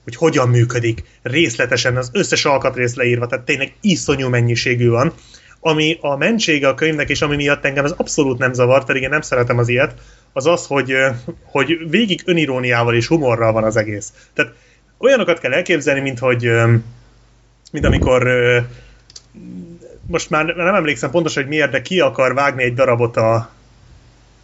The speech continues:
a ponyvából. És, ö, hogy a, azt írja, hogy, hogy ez egy kicsit nehéz lesz, mert, ö,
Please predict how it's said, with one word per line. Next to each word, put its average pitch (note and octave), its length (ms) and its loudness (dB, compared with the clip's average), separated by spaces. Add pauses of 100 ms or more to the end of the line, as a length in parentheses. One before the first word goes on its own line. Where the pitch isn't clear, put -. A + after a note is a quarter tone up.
a A2 340 -2
ponyvából. G#2+ 800 -2 (640)
És, B2 280 0
ö, B2 260 4
hogy C3+ 180 0
a, D#3+ 300 -6
azt D#3+ 260 0
írja, C3 220 2
hogy, B2+ 200 -2 (800)
hogy C#3+ 180 -4
ez C#3 220 -2
egy D3+ 80 2
kicsit G3 280 -2
nehéz C#3+ 320 0
lesz, - 380 -4 (420)
mert, A#2 480 -4
ö, A2+ 300 2